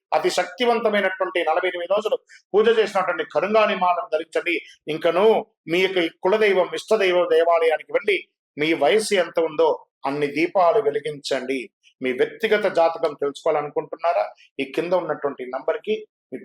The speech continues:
పేరు, date of birth, time of birth, place of birth WhatsApp చేయండి. అఖిలాండకోటి బ్రహ్మాండ నాయకుడు శ్రీ ధర్మశాస్త్ర అయ్యప్ప స్వామి వారి పద్దెనిమిది అవతారముల దేవాలయం తిరుపతిలో బ్రహ్మశ్రీ డాక్టర్ చంద్రమౌళి గురుస్వామి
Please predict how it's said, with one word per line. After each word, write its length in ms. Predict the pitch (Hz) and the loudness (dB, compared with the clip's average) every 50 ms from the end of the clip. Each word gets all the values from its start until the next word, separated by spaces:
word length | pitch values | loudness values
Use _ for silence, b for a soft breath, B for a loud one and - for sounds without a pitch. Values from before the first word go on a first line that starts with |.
| - 151 | -4 -2
పేరు, 280 | 156 165 165 165 151 | 0 0 0 0 -2
date 340 | 143 127 123 151 160 160 - | -2 -2 0 -2 0 0 0
of 60 | 165 | 0
birth, 400 | 151 - 139 - _ _ - 131 | 0 -2 -4 -6 _ _ -6 -4
time 80 | 139 151 | -4 -2
of 100 | 156 151 | -2 -2
birth, 200 | - 135 - _ _ - | -2 -4 -6 _ _ -4
place 200 | 143 139 - 156 | -4 -2 -2 -2
of 60 | 147 | 0
birth 200 | 175 175 - - _ _ _ _ _ - 120 131 | -2 -2 -4 -8 _ _ _ _ _ -4 0 0
WhatsApp 400 | 151 185 - - - - 175 - - - 143 | 0 0 0 -4 -6 -6 -6 -6 -8 -6 -4
చేయండి. 320 | 131 123 123 120 131 139 | -4 -2 -4 -4 -6 -10
అఖిలాండకోటి 1300 | - - _ _ _ _ _ _ _ _ _ _ _ _ _ _ - 170 190 202 202 202 - 202 202 196 | -14 -14 _ _ _ _ _ _ _ _ _ _ _ _ _ _ -4 -4 -4 -2 -2 -4 -4 -4 -4 -4
బ్రహ్మాండ 440 | 175 165 170 170 - - 170 170 175 170 | -2 -4 -4 -4 -4 -6 -6 -6 -4 -4
నాయకుడు 280 | 165 160 - _ 170 | -4 -6 -6 _ -12
శ్రీ 180 | 156 - - 147 | -12 -8 -6 -6
ధర్మశాస్త్ర 680 | 135 135 139 143 165 160 160 165 156 - - 170 175 - - b b b b b _ - | -4 -4 -4 -4 -2 -2 -2 -2 -2 0 0 0 0 -2 -4 b b b b b _ -6
అయ్యప్ప 300 | 135 160 196 220 214 220 | -2 0 0 0 2 2
స్వామి 480 | 220 214 - - 208 196 196 196 196 196 | 0 0 0 2 2 2 2 2 0 2
వారి 320 | 196 196 196 196 190 190 185 - | 4 4 4 4 2 0 0 0
పద్దెనిమిది 760 | 185 175 - - - - - 185 185 190 190 185 185 196 196 - | 0 -2 -2 -4 -8 -2 0 2 2 2 2 2 0 0 0 0
అవతారముల 800 | 160 147 170 165 - 170 165 165 165 165 165 160 - 156 - 143 135 - _ _ _ _ _ 135 | 0 0 0 2 4 4 6 6 6 4 2 0 -4 0 0 0 0 -2 _ _ _ _ _ 0
దేవాలయం 640 | 143 160 170 170 - 160 160 156 160 156 147 139 - - | 2 4 4 4 4 4 2 2 0 -2 -4 -8 -8 -4
తిరుపతిలో 560 | 165 151 - 170 165 - 160 156 170 185 185 - _ _ _ _ - | -4 -2 0 0 -2 0 0 0 0 0 0 -6 _ _ _ _ -4
బ్రహ్మశ్రీ 680 | - 135 147 151 - 165 - - - 151 151 143 147 - _ _ _ _ | -2 -2 -2 -2 -2 -4 -4 -4 -4 -4 -4 -4 -6 -8 _ _ _ _
డాక్టర్ 300 | 135 143 156 156 - 156 | 0 0 0 0 0 0
చంద్రమౌళి 540 | 147 147 - 143 147 170 196 196 196 190 180 | 0 0 -2 -4 -4 -4 -2 -2 0 -2 -2
గురుస్వామి 460 | 156 151 147 147 - 147 143 139 143 | -2 -2 -4 -2 0 -2 -2 -2 0